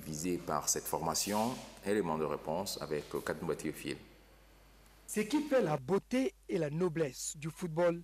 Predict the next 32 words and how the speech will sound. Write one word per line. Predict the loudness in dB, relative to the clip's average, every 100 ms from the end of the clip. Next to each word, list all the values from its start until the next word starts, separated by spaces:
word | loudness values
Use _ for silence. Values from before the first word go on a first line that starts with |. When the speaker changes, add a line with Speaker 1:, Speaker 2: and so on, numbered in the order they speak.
| -12
Speaker 2:
ce | -6 -4
sont | 0 2
les | 2 2
lois | 2 2 0 -12 -2
édictées | -2 -2 0 0
par | 2 -2
la | -2
Fédération | -4 -2 0 0 -2 -4
internationale | -4 -2 -2 -4 -4 -4 -2 -2 -4 -12 -14
de | -6
football | -6 -4 0 -2 -2
association | -4 -4 -2 -2 -2 0 0 -2 _ -6
fifa. | -4 -4 -8 -18 _ _ _
La | -4 0
personne | 2 0 2 2 0 -8 -14 -20
qui | -2 0
est |
chargée | 2 2 2 2
de | 2
mettre | 4 2 0 -6
en | -6
pratique | -4 -4 -6
ces | -4 -4
dix-sept | -4 -4 -4 -4
lois | 0 2 0 -6 -4
afin | -2 2
de | 0
garantir | 0 0 0 -2 -4 -4 -4 -6
le | -6
spectacle | -4 -6 -4 -2 -2 -4 -16 _ -2
est | 0
l'arbitre. | 2 0 0 -4 -4 -12